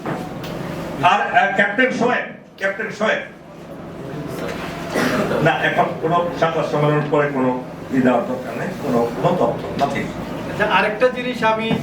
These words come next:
Speaker 2: খুব সন্নিবেশিত, অনেকে প্রশ্ন করে যে জেনারেল তারেক আমার থেকে কি মানে ইয়ে,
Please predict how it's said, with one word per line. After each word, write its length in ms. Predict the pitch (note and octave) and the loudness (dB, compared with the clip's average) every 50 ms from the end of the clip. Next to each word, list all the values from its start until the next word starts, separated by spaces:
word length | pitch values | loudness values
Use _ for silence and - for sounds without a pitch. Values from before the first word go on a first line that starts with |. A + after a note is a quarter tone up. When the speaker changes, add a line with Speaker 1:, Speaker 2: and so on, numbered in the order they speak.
| - - - - - - - | 0 0 0 0 0 2 2
Speaker 2:
খুব 220 | - - A#3 - A3 | 2 2 2 0 2
সন্নিবেশিত, 520 | A#3+ A3 G#3+ G#3+ G#3+ G#3+ G3+ F#3+ B3 A3+ | 2 2 4 2 0 0 -2 -2 -2 0
অনেকে 320 | A3 G#3+ G#3+ G#3+ G#3+ - - - | 2 2 2 2 0 -4 -6 -4
প্রশ্ন 320 | A3 G#3 G3+ - - G#3+ | -4 -4 -4 -2 -2 0
করে 240 | G#3 G3+ F#3+ G3 B3 - - - - - - - - - - E3 - D#3+ D3 | 2 4 4 2 0 -2 -6 -10 -10 -10 -10 -10 -10 -8 -8 -8 -6 -2 2
যে 160 | F3+ F#3 F#3 | 2 4 4
জেনারেল 340 | F#3+ G#3 G#3+ A3 A3+ A#3 A3+ A3+ - | 4 2 4 4 4 2 2 0 0
তারেক 360 | G3+ G3+ G#3 G#3+ A3+ A#3 A3+ - - - - - - G3+ G3 G3+ F3 | 2 2 4 4 2 0 -2 -6 -10 -12 -14 -14 -12 -14 -12 -8 -2
আমার 260 | F3+ F3 F#3 G3+ G#3+ G#3+ G#3 - | 2 2 4 4 2 0 -2 -2
থেকে 500 | - G#3 - B3 A#3+ A#3 A3+ A3+ A3+ A3+ A3+ | -4 -4 0 2 2 4 4 2 0 -2 -2
কি 380 | A3 G#3+ G#3+ G#3 G#3 E3+ - - - D#3+ | 0 0 2 2 0 -2 -4 -6 -4 0
মানে 180 | E3 E3 E3 E3 | 0 2 2 2
ইয়ে, 260 | E3 D#3+ D#3+ D#3+ | 0 2 2 2